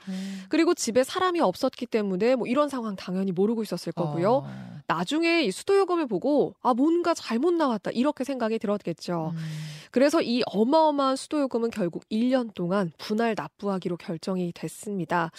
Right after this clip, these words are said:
Speaker 2: 지금 온라인상에서는 이 집을 비울 때 세탁기 호스를 잠가야겠다는 생각을 한 번도 안 해봤는데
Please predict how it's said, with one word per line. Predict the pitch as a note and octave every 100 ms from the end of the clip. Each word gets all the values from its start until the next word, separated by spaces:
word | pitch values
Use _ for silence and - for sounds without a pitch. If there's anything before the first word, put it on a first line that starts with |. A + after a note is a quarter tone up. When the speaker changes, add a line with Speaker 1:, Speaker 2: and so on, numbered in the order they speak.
| - - - - -
Speaker 2:
지금 | C4+ C#4
온라인상에서는 | G#3 C#4+ F#4+ F#4 F4 D#4 B3+ C#4+ F4 F4+ D#4+ -
이 | F#3
집을 | - B3+ D#4 G4
비울 | E4+ D#4+
때 | A3
세탁기 | F#3+ - - A#4 G4+
호스를 | F#4+ F4 E4
잠가야겠다는 | - G#3 C4+ C#4 C4 B3+
생각을 | C4 A#3 G3
한 | G#3+ D#4+
번도 | D#4+ C#4
안 | D#3+
해봤는데 | F#3+ G#3+ F#3+ D#3+ A3 G3+